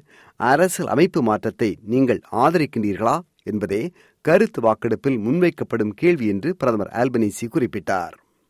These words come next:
இந்த கேள்வி இறுதி வடிவமல்ல என்றும், ஆனால் இறுதி வடிவத்தை நோக்கி ஒரு படி என்றும் அவர் சொன்னார்.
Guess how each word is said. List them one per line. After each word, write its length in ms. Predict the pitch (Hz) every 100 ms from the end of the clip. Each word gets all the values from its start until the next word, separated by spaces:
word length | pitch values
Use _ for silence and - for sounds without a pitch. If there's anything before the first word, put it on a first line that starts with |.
| _ _ -
இந்த 160 | 165 151
கேள்வி 420 | - 190 214 202 190 123
இறுதி 260 | 151 202 202
வடிவமல்ல 640 | 120 123 117 107 147 165 101
என்றும், 240 | 92 73 -
ஆனால் 340 | 104 117 143 170 -
இறுதி 340 | 117 160 190
வடிவத்தை 460 | 113 127 175 - 139
நோக்கி 260 | 117 - 156
ஒரு 200 | 123 113
படி 280 | - 180 214
என்றும் 320 | 131 107 - _
அவர் 260 | 101 120 165
சொன்னார். 380 | 127 90 80